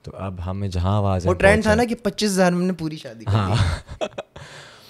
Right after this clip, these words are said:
Speaker 1: और ग्यारह बजे तक बंद कर देना वरना
Speaker 2: हम्म।
Speaker 1: पुलिस आ जाएगी और खाना खा जाएगी आपका।
Speaker 2: हाँ, हाँ।
Speaker 1: तो अब जहाँ पे हमें आवाज़ आती थी ना, हम अपना मैनेजर भेजें कि यार ये आर्टिस्ट है, ये बंदा है, हम क्रैश करना चाह रहे हैं। हमने
Speaker 2: कसम से, ओए।
Speaker 1: पन्द्रह बीस शादियाँ क्रैश की।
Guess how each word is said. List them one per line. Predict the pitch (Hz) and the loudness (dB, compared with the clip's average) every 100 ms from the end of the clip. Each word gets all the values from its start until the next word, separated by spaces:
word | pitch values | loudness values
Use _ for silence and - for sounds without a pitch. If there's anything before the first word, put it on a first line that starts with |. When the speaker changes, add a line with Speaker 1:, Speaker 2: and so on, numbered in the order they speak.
| - | -2
Speaker 1:
और | 117 120 | 0 2
ग्यारह | 117 120 120 | 4 4 6
बजे | 117 | 4
तक | 113 110 | 4 0
बंद | 87 98 101 | 2 0 2
कर | 98 | 0
देना | 98 101 | 2 2
वरना | 98 | 2
Speaker 2:
हम्म। | 113 | 2
Speaker 1:
पुलिस | 95 95 | 2 2
आ | 92 | 0
जाएगी | 87 | 0
और | 98 | -2
खाना | 92 87 | 0 -2
खा | 85 78 | -2 -2
जाएगी | 80 80 | -4 -4
आपका। | 78 - 76 _ - | -4 -4 -8 _ -6
Speaker 2:
हाँ, | 156 | -2
हाँ। | 160 147 127 - - | 0 -2 -4 -8 -4
Speaker 1:
तो | 107 107 107 107 _ _ 120 | 0 2 0 -2 _ _ -8
अब | 110 | -2
जहाँ | 107 131 147 160 | 2 4 4 2
पे | 147 | 2
हमें | 123 113 | 2 0
आवाज़ | 107 92 95 | -2 -2 0
आती | 90 95 | -2 -2
थी | 104 | -2
ना, | 110 | -2
हम | 98 | -4
अपना | 92 95 | -4 -4
मैनेजर | 82 85 85 | -4 -4 -4
भेजें | 85 82 92 - _ _ - | -4 -4 -6 -10 _ _ -10
कि | 85 | -4
यार | 82 | -4
ये | 80 85 | -2 -4
आर्टिस्ट | 76 87 - | -4 -6 -8
है, | 98 | -6
ये | 82 | -6
बंदा | 71 73 | -6 -6
है, | 87 92 _ _ _ - | -6 -8 _ _ _ -10
हम | 80 | -8
क्रैश | 78 87 82 - | -8 -6 -6 -6
करना | 78 78 | -8 -8
चाह | - | -6
रहे | 76 78 | -6 -6
हैं। | |
हमने | 80 95 | -6 -4
Speaker 2:
कसम | 95 214 202 | -2 -2 -4
से, | 151 147 | -4 -6
ओए। | 113 117 | -6 -8
Speaker 1:
पन्द्रह | 151 151 143 | -4 -2 0
बीस | 127 131 | 0 0
शादियाँ | 117 104 110 | -2 -2 -2
क्रैश | - 92 85 | -2 -6 -6
की। | 90 85 | -8 -12